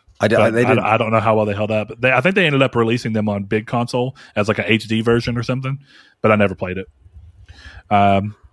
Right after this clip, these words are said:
Speaker 2: so anyway, next thing up, Gran Turismo seven's trailer have, uh, trailers have all shown ray traced reflections in action.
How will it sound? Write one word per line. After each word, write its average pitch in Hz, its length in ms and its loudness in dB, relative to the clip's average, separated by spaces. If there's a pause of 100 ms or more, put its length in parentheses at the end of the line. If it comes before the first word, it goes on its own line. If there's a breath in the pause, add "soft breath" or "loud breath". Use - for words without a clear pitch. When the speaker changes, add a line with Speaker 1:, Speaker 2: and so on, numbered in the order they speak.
(680 soft breath)
Speaker 2:
so 110 200 0 (140)
anyway, 156 280 4 (120)
next 202 260 0
thing 208 180 0
up, 196 160 0
Gran 165 220 0
Turismo 156 340 -2
seven's 143 400 0
trailer 127 440 0
have, 113 180 0
uh, 117 300 2
trailers 120 420 0
have 107 140 -6
all 117 180 2
shown 113 300 -2
ray 113 180 -2
traced 110 320 -6
reflections 120 520 -4
in 98 100 -6
action. 113 440 -4